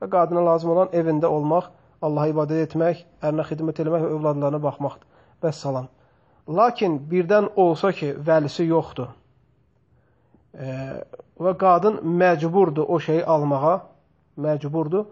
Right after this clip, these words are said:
onda o zaman ehtiyac miqdarında, e, ala bilər. Məsələn, tutaq ki, bazara girir, ya dükana girir, şeyin qiyməti üstündədir. Belə olduğu halda heç soruşmağa gərək yoxdur. Malı götürür, pulunu verir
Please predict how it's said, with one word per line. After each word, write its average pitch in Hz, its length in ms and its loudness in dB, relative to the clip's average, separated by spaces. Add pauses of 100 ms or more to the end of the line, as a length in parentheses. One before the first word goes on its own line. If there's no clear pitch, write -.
(400)
onda 190 280 2
o 226 260 4
zaman 185 440 4 (240)
ehtiyac 185 500 0
miqdarında, 165 800 2 (400)
e, 143 140 -12
ala 165 280 2
bilər. 156 240 -2
Məsələn, 220 240 2
tutaq 220 320 -2
ki, 185 120 -4
bazara 180 300 2
girir, 170 360 -2 (300)
ya 165 120 -6
dükana 170 320 0
girir, 185 340 -2
şeyin 185 300 0
qiyməti 175 400 0
üstündədir. 151 560 -4 (680)
Belə 185 240 0
olduğu 180 300 2
halda 190 280 -2
heç 226 160 -6
soruşmağa 185 480 2
gərək 180 360 0
yoxdur. 156 240 -2
Malı 170 260 2
götürür, 180 380 -2 (320)
pulunu 170 280 -2
verir 165 300 0